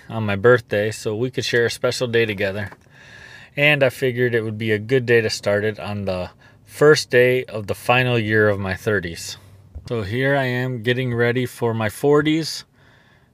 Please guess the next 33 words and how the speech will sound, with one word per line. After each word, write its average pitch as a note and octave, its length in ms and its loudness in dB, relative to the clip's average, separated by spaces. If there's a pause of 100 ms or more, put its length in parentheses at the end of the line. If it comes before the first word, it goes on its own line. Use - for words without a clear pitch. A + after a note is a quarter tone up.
starting B2+ 440 0
off A#2+ 240 -2
in B2 80 -4
a G#2+ 80 -4
big B2+ 260 0
way, C3 460 2 (160)
starting A2+ 400 -4
the G#2 80 -8
podcast, B2+ 960 -4 (100)
getting B2 300 -2
ready A#2+ 240 0
for A2 220 -4
a G2+ 60 -2
big A#2 260 -2
change A#2 420 -4
in F#2 80 -10
the G2 100 -6
career, C#3+ 560 -2 (680)
and A2 160 -4
seeing C#3+ 340 -2
what's C3 200 0
gonna A2 240 -6
happen C#3 460 -6
and A2+ 140 -6
how A#2 220 0
life A#2+ 340 0
is A2+ 120 -4
gonna A2+ 200 -6
be G#2 200 -6
totally D3+ 540 0
different A#2 540 0
next G#2+ 380 -4
year. E2 240 -10